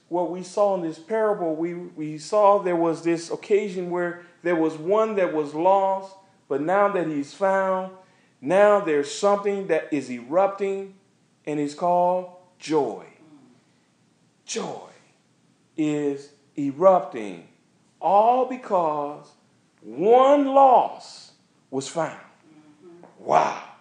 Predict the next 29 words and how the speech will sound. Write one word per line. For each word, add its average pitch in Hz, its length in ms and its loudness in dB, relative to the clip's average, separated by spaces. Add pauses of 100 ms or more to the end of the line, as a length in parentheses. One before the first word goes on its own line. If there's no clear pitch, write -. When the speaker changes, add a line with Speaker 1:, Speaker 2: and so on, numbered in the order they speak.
(360)
Speaker 1:
Just 175 240 -6
imagine 127 640 -2
if 127 160 -8
it 143 80 -2
was 135 240 -10
two 139 340 -6 (240)
that 131 120 0
was 113 200 -6
lost 127 400 -2
and 135 140 -4
was 139 120 -8
found. 98 360 -10 (640)
How 202 220 -2
much 214 340 -2
more 175 300 -2
joy? 120 300 -6 (320)
And 190 140 -4
so 226 540 0 (400)
there's 202 380 6 (120)
every 269 420 4
opportunity 233 960 -4 (440)
for 185 300 4
us 208 280 8
to 185 60 -2
have 175 260 2
a 160 60 6
lot 196 280 6
of 175 120 -6
joy. 143 280 0